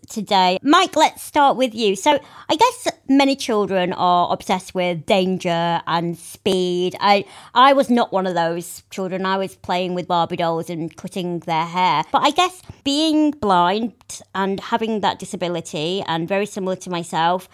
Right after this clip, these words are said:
being born with my impairment, meant that, you know, the, the encouragement was maybe, shall we say, lacking. People weren't very forthcoming with saying that we could achieve.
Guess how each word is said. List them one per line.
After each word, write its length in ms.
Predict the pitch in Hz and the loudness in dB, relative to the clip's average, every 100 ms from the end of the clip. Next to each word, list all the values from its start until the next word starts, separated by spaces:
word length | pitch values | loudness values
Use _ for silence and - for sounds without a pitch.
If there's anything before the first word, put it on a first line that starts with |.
| - - | -20 -10
being 220 | - 190 180 | -4 -2 -2
born 320 | 190 208 196 | -2 -2 -2
with 220 | 180 170 _ _ | -4 -6 _ _
my 200 | 165 180 | -6 -2
impairment, 840 | 175 175 202 185 175 135 165 156 - - - - | -2 -2 2 2 2 -2 -6 -8 -12 -20 -18 -2
meant 360 | 208 202 - | 0 0 -2
that, 420 | 190 190 180 - 208 | 2 2 2 -2 -6
you 80 | |
know, 140 | 196 185 | -2 -2
the, 560 | 190 190 185 180 175 120 | 2 2 4 2 0 -4
the 140 | 208 | -4
encouragement 920 | 214 - 302 311 240 247 233 233 - | -4 0 2 2 0 0 0 -2 -6
was 380 | 208 214 214 - - - _ _ _ _ | -2 0 0 -4 -20 -20 _ _ _ _
maybe, 440 | 254 254 254 233 - - | 0 2 0 -2 -8 -8
shall 160 | 254 | -6
we 80 | 233 | -2
say, 260 | 247 240 - _ | -2 -2 -6 _
lacking. 580 | 285 330 - 392 427 508 - | 0 0 2 2 2 0 -2
People 240 | 320 320 330 | -2 0 2
weren't 200 | 339 - | 2 2
very 180 | 311 | 0
forthcoming 680 | 320 - 330 320 330 302 302 | 0 -2 -4 -2 -2 0 2
with 180 | 269 254 - - | 0 -2 -8 -20
saying 440 | - 254 247 254 233 | -4 0 0 0 -2
that 140 | 208 | -4
we 120 | 208 | -6
could 200 | - 233 | -6 -8
achieve. 640 | 214 - 226 220 214 196 | -8 -8 -6 -6 -6 -8